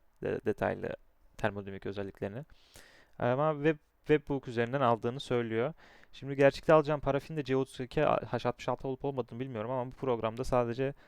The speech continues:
bunlar var. O yüzden bunu kullanacağım. Bu yüzden buradaki verilerle nasa C A A'daki verilerin yüzde yüz aynı olmasını beklemiyorum.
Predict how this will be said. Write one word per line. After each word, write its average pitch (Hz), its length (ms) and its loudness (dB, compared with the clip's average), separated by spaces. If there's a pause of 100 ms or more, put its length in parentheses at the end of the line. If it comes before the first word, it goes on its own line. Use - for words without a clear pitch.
(240)
bunlar 120 240 0
var. 113 140 0
O 127 100 0
yüzden 120 360 -4
bunu 120 140 -8
kullanacağım. 107 500 -6 (360)
Bu 143 100 0
yüzden 143 400 -2 (1000)
buradaki 139 360 -2
verilerle 127 460 2
nasa 117 260 -2
C 120 220 4
A 117 180 4
A'daki 123 300 -4
verilerin 113 460 0
yüzde 120 220 -8
yüz 120 120 -2
aynı 117 180 -2
olmasını 107 320 -4
beklemiyorum. 101 480 -2